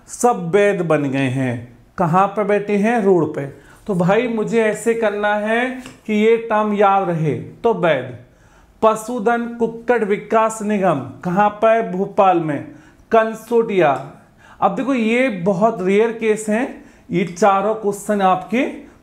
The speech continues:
पूछ भी सकता और नहीं भी, लेकिन एक question आपको आना है, एक के लिए अपन को पूरा पढ़ना है। मध्य प्रदेश राज्य महिला आयोग के अध्यक्ष कौन है? शोभा ओझा। कब बनाया था? तेईस मार्च उन्नीस सौ अंठानवे।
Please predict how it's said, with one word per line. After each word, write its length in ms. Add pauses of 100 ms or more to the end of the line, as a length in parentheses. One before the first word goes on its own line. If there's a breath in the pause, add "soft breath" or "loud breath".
(120)
पूछ 240
भी 180
सकता 440
और 100
नहीं 300
भी, 160
लेकिन 520 (840 soft breath)
एक 300
question 400
आपको 340
आना 320
है, 260
एक 300
के 80
लिए 120
अपन 260
को 80
पूरा 320
पढ़ना 400
है। 340 (500 soft breath)
मध्य 260
प्रदेश 440
राज्य 420
महिला 460
आयोग 320
के 80
अध्यक्ष 420
कौन 220
है? 420 (220 loud breath)
शोभा 580
ओझा। 840 (380 soft breath)
कब 120
बनाया 400
था? 200
तेईस 440
मार्च 300
उन्नीस 360
सौ 60
अंठानवे। 800